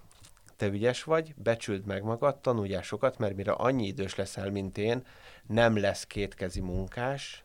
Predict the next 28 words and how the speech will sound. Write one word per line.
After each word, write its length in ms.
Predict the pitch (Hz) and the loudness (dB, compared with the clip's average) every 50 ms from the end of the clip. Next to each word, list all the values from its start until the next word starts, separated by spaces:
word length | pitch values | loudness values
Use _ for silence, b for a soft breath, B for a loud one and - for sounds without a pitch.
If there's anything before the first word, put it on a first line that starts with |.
| - _ - | -20 _ -16
és 240 | - - - - - - | -14 -12 -12 -12 -10 -8
amit 300 | - 104 101 98 92 - - | -6 -4 -4 -4 -6 -4 -2
te 120 | 107 101 | -2 -2
fogsz 320 | - - 101 - - - | -2 -2 -10 -8 -8 -12
tudni 300 | - - 104 92 98 95 | -10 -8 -8 -6 -6 -6
ott 140 | 92 92 - | -6 -6 -8
produkálni, 800 | - - 101 98 104 113 110 - 123 117 117 120 123 127 131 127 B B B B B B | -8 -8 -8 -6 -6 -8 -4 0 2 2 2 2 2 2 0 0 B B B B B B
azt 300 | - 98 95 - - - - | -6 -6 -6 -8 -12 -12 -2
aranyáron 640 | - 110 107 101 98 98 95 92 92 95 95 98 95 | 2 4 4 4 2 0 -2 -2 -2 -4 -4 -4 -2
bármikor, 520 | 101 95 95 92 92 95 - - 92 95 | 0 0 0 0 -2 -6 -6 -6 -8 -8
bárhol 440 | 90 92 98 98 92 95 98 95 98 | -6 -10 -10 -10 -10 -10 -8 -8 -4
el 160 | 95 95 92 | -2 -4 -4
tudod 340 | 90 - 101 - - - - | -4 -6 -10 -10 -8 -8 -6
adni.” 380 | - 87 - 113 127 - - - B B B B B B B B | -6 -8 -8 -8 -10 -12 -12 -14 B B B B B B B B
És 160 | - - - | -4 2 6
azt 160 | 139 135 - | 6 6 6
veszem 280 | - 110 - - 104 101 | 4 -2 -2 -2 -2 0
észre, 560 | 101 101 98 - - 120 117 120 127 - - - | 0 -2 -2 -4 0 4 6 6 6 4 2 -2
hogy 220 | 104 104 104 95 | -4 -4 -2 0
nézem 380 | 101 110 113 110 101 107 101 98 | 2 2 2 2 2 0 0 -2
a 80 | 92 | -4
kollégákat, 680 | - - 104 98 101 101 98 107 107 107 - 113 - | -4 -4 -2 0 0 0 2 2 0 2 2 0 0
meg 140 | - 101 92 | 0 -6 -6
ugye 220 | 104 95 92 95 95 | -6 -6 -6 -6 -6
ezeket 360 | 92 92 101 95 - - - | -4 -6 -6 -6 -6 -8 -8
a 80 | - | -8
gasztrohirdetéseket, 1300 | - - 107 104 - - - 101 98 87 92 92 92 98 101 95 - 104 104 - - 110 - 110 - - | -4 0 0 0 0 -2 -6 -6 -6 -6 -8 -8 -6 -6 -8 -6 -6 -8 -8 -6 -8 -6 -6 -6 -6 -6
hogy 140 | - 95 | -12 -14